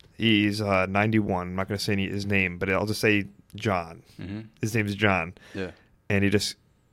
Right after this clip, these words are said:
Speaker 1: came in, and, uh, he's usually a regular. All of a sudden, the guy's like, "I need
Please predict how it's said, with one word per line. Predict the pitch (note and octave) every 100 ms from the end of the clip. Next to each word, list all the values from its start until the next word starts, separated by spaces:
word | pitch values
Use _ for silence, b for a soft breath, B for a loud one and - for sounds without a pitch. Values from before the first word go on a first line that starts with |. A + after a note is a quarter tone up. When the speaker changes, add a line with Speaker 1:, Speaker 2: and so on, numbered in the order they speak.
| _ -
Speaker 1:
came | G#2+ A2+
in, | A#2 G2+ G2 - -
and, | G2+ F#2+ G2
uh, | F#2
he's | F#2+ G2+
usually | A2+ G#2+ G#2
a |
regular. | F#2+ A2 A#2+ B2+ C3+ _ b b b b b -
All | A#2
of | B2+
a |
sudden, | B2 C#3 A2 G2
the | G2+
guy's | G2 G2
like, | F#2 -
"I | F#2+
need | G2+ F#2